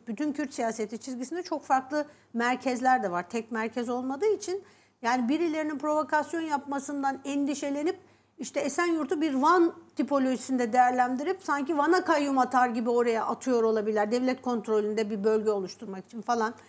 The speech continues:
Şimdi bunlar da bir alternatif. Ama, e, açıkçası hani son, nihai olarak kişisel, daha mikro düzeyde bakarsak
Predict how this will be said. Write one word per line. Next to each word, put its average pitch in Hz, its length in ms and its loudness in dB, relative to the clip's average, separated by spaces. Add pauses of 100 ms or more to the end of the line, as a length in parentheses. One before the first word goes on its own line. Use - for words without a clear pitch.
(220)
Şimdi 349 160 2
bunlar 415 380 6
da 262 120 2
bir 240 160 -4
alternatif. 226 760 2 (400)
Ama, 330 300 4 (280)
e, 330 100 2 (140)
açıkçası 339 680 -2 (360)
hani 269 380 -4
son, 277 220 -4
nihai 285 280 2
olarak 302 380 -2
kişisel, 262 480 -2
daha 254 160 4
mikro 262 400 -4
düzeyde 220 360 -2
bakarsak 233 480 -4